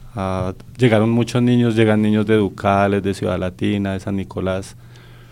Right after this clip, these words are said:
porque, pues, vieron que el, el, el momento del proyecto, eh, era muy bueno, porque nosotros les enseñamos valores que tienen que aprender a respetar,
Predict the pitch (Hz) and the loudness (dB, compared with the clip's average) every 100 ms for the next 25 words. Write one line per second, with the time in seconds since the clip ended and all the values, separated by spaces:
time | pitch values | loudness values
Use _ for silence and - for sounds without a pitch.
0 | - - - 113 - - 104 98 95 92 | -20 -20 -2 -2 0 0 0 2 -2 -8
1 | - - - - 127 110 117 113 127 135 | -16 -20 -20 0 4 6 6 4 4 4
2 | 127 113 110 107 101 98 98 95 92 - | 4 4 4 4 2 0 -2 -4 -6 -14
3 | 117 98 98 92 - - - - 117 113 | -10 -6 -4 -4 -8 -14 -16 -6 -2 0
4 | 110 107 104 104 127 107 131 104 117 117 | 2 2 2 0 -2 2 0 2 0 0
5 | 147 - 131 113 104 101 117 104 104 110 | -4 -2 -2 0 0 -2 -4 -2 -2 -2
6 | 120 147 113 - 113 101 110 101 117 117 | 0 0 0 -6 -6 -4 -4 -2 -2 0
7 | 104 95 101 107 101 117 120 113 - 101 | 0 0 2 2 4 4 2 -2 -6 -6
8 | 95 98 104 101 101 104 107 - 92 110 | -4 -6 -4 -2 0 0 -2 -2 -4 0
9 | 110 113 113 | 2 2 -2